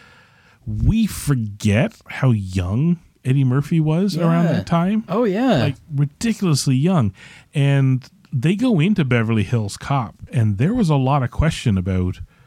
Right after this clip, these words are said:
Speaker 1: "Why is he here, and can he do this sort of thing?" Like, they weren't sure. And then, you know, they had a couple of scenes where he just went for it. And even he says he was terrified about whether he could do it or not, and he just went for it, and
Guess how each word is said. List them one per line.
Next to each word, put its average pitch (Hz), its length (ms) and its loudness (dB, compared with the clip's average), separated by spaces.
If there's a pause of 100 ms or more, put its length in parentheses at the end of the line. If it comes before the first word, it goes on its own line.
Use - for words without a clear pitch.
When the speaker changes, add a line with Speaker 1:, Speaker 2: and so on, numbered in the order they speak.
(840)
Speaker 1:
"Why 101 260 -2
is 170 140 2
he 156 100 2
here, 123 240 2
and 95 120 -4
can 123 240 0
he 117 160 2
do 101 260 0
this 123 200 0
sort 95 220 -4
of 95 100 -6
thing?" 98 160 -4
Like, 92 160 -6
they 107 100 0
weren't 101 440 -2
sure. 120 420 0
And 90 200 -2
then, 101 420 2 (680)
you 110 240 0
know, 95 100 2
they 95 240 2
had 107 220 0
a 104 40 -2
couple 104 240 -2
of 92 80 -4
scenes 98 460 0
where 95 100 -2
he 98 80 0
just 95 180 -2
went 98 220 0
for 92 280 -2
it. 92 220 -10
And 92 520 -2
even 117 200 2
he 110 140 2
says 92 400 -2 (300)
he - 120 -2
was 101 200 -2
terrified 92 520 -4
about 98 200 -4
whether 92 200 0
he 95 120 0
could 92 120 -2
do 98 140 4
it 92 60 2
or 92 60 2
not, 92 160 2
and 98 80 0
he 104 60 2
just 101 240 0
went 98 200 2
for 95 280 0
it, 104 80 -2
and 95 320 0